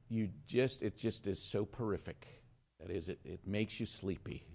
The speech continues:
Just that sadness. It's the wine from the Seder. And all of a sudden, Jesus is nudging you,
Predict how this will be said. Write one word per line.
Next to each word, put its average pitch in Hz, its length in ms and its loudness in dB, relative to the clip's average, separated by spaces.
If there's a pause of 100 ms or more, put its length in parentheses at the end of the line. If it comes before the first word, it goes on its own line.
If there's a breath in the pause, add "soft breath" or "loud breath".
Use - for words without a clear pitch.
(100)
Just - 240 -2
that 101 200 2
sadness. - 800 -4 (1120)
It's 92 160 -16
the 98 140 -2
wine 92 440 0
from 87 180 -4
the 82 80 -2
Seder. 67 440 -6 (4000)
And 90 480 -2 (180)
all 104 180 4
of 120 60 6
a 117 40 2
sudden, 101 500 2 (260)
Jesus 98 440 0
is 90 180 -2
nudging 90 440 0
you, 85 360 -2